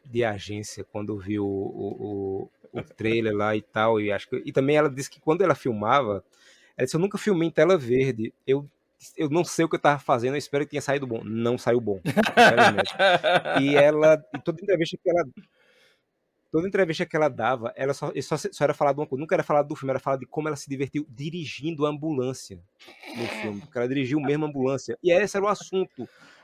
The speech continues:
Speaker 1: porque ninguém
Speaker 2: Aham.
Speaker 1: queria falar da bosta do filme. E ela deixou a empresa, eu falei já, né, que ela deixou a agência
Speaker 2: Falou,
Speaker 1: dela e
Speaker 2: falou,
Speaker 1: foi embora,
Speaker 2: deixou a
Speaker 1: falou assim, "Ah,
Speaker 2: agência.
Speaker 1: pau no cu de vocês, seu merda." Lembrou o Channing Tat-, é, Channing Tatum falando do, do G I Joe,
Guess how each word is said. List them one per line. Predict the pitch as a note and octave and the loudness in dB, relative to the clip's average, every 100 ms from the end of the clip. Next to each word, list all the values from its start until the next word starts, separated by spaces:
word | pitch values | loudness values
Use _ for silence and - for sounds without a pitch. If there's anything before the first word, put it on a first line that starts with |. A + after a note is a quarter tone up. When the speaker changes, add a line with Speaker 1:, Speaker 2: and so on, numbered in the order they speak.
| - | -12
Speaker 1:
porque | G3 A#3 | -2 0
ninguém | G3+ A3 | 2 0
Speaker 2:
Aham. | |
Speaker 1:
queria | A3 G#3+ | 2 0
falar | - G#3 F3 | 0 -2 0
da | G3 F#3 | 0 -2
bosta | C3+ E3+ E3 | -2 -4 -2
do | F#3 | -8
filme. | - E3 D#3 G2+ _ _ _ B3+ - | -6 -4 -4 -6 _ _ _ -12 2
E | F3 | 4
ela | A#3 | 6
deixou | G#3+ G#3+ - G3 | 4 2 2 0
a | A3 | -2
empresa, | G#3 F#3 A3 | 0 0 0
eu | F3 | 0
falei | G#3 E3 | 2 2
já, | C#3+ | 4
né, | C#3 D3 | 2 2
que | |
ela | E3 | 0
deixou | D#3+ D3 D#3+ | 0 0 2
a | F3 | 4
agência | C3+ E3+ | 4 6
Speaker 2:
Falou, | D#3+ D3+ | 6 6
Speaker 1:
dela | D3+ | 4
e | |
Speaker 2:
falou, | C#3+ G3 | 2 0
Speaker 1:
foi | A3+ | 4
embora, | F#3+ | 4
Speaker 2:
deixou | - D#3 | 4 -2
a | |
Speaker 1:
falou | D3+ D#3 | -2 0
assim, | C#3 | 0
"Ah, | |
Speaker 2:
agência. | A#3 A3+ E4+ | 0 -2 0
Speaker 1:
pau | A3+ | 0
no | A3+ | 2
cu | |
de | G#3 F3+ | 2 2
vocês, | - F#3 | 4 2
seu | - C3 | 2 -4
merda." | A#2+ A2+ G#2+ _ _ _ _ - G#3+ - G#3+ | -4 -4 -6 _ _ _ _ -8 -8 -10 -10
Lembrou | D#3+ D#3 | -4 -4
o | |
Channing | D3+ D#3 D#3+ - - | -4 -8 -10 -10 -6
Tat-, | C#3+ - _ - | -6 -6 _ -12
é, | C#3+ A#2 | -8 -8
Channing | - C#3 C3+ | -8 -8 -6
Tatum | - C#3 A#2+ | -8 -8 -8
falando | - A#2 B2 B2 | -4 -4 -4 -6
do, | A#2+ B2+ B2 A#2+ _ - | -2 0 0 -2 _ -16
do | B2 A2 | -12 -4
G | C#3+ | -2
I | C#3+ | -2
Joe, | A2+ B2+ | -2 -2